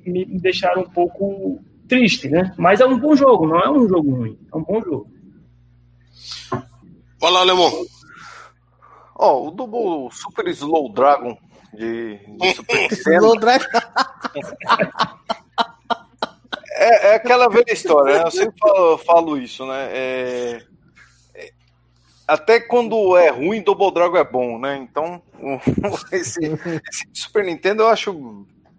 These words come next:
Speaker 3: meio zoadinho e tal, principalmente porque se, se ele é lento, né? Tem algumas coisas muito legais, por exemplo, aquela do, de você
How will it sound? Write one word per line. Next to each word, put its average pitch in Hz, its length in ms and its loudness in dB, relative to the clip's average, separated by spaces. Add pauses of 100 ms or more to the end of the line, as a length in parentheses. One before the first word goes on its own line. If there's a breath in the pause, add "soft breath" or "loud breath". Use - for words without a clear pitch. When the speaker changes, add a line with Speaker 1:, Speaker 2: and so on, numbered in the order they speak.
(220)
Speaker 3:
meio 302 180 -8
zoadinho 170 680 0
e 117 40 -10
tal, 175 440 2 (180)
principalmente 190 460 -6
porque 170 320 -8
se, - 260 -14
se - 160 -8
ele 143 220 -6 (300)
é 139 80 4
lento, 151 420 -4 (440 soft breath)
né? 165 120 -2
Tem 220 240 -2
algumas 196 400 0
coisas 175 200 -2
muito 190 180 -12
legais, 165 280 2
por 170 140 -6
exemplo, 147 240 -2
aquela 151 260 0
do, 131 320 -6
de 113 80 -20
você 127 500 -8